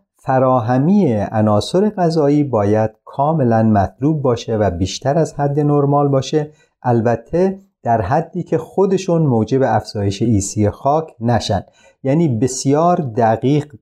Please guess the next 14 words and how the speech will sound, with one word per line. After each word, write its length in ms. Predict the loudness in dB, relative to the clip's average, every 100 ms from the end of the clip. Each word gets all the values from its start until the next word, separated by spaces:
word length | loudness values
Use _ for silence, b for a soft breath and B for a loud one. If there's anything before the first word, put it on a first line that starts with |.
| _ -10
ابتدا 480 | -10 -4 0 2
باید 420 | 2 2 2 0 -2 _ _
خاک 340 | -4 -2 -2 -6 _ -8
تجزیهٔ 680 | -4 -2 0 2 2 2 0
کامل 440 | -2 0 2 2
شیمیایی 580 | 0 0 2 2 2 2
بشه، 360 | -2 -2 -6 -6 _ _
کمبودها 760 | -4 0 0 2 0 0 0 0
و 80 | -2
بیشبودهای 1000 | -2 -4 -4 -6 -6 -2 0 2 2 2
عناصر 520 | 0 0 -2 -2 -2
غذایی 440 | -2 0 0 2 0
تعیین 460 | -2 -2 2 2
بشه 360 | 0 0 -2